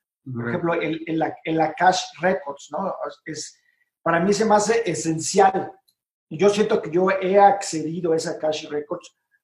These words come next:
Speaker 1: no, de volu-, no voluntariamente, sino a través de sueños, sueños lúcidos. Y de esa manera despertó en mí esa curiosidad de tratar de ser un vehículo entre lo divino y lo terrestre.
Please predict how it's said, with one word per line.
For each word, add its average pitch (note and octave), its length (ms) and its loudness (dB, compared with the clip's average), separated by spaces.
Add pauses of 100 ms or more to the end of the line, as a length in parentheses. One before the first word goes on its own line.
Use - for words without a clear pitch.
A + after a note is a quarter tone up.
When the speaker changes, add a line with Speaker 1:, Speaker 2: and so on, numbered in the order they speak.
(100)
Speaker 1:
no, G#3 260 4
de C4 120 10
volu-, F3 440 4
no G3 160 4
voluntariamente, F#3+ 720 2
sino D3 220 -10
a C#3 80 -10
través D3+ 340 -4
de E3 100 -4
sueños, E3 580 -8
sueños D#3 420 -12
lúcidos. E3 640 -8 (760)
Y F3 140 -4
de F#3+ 60 6
esa G#3+ 180 4
manera G#3 200 6
despertó F#3 640 2
en G#3 140 4
mí F#3+ 260 0
esa F3+ 280 -4
curiosidad D3+ 640 -2 (180)
de C#3+ 180 -6
tratar C#3+ 540 0
de G#3 80 0
ser F3 160 -4
un F#3 160 -4
vehículo D3 680 -8 (400)
entre D#3 320 -8
lo D#3 140 -2
divino D#3 440 -4
y D3+ 60 -4
lo D3 140 -4
terrestre. G#3+ 500 -2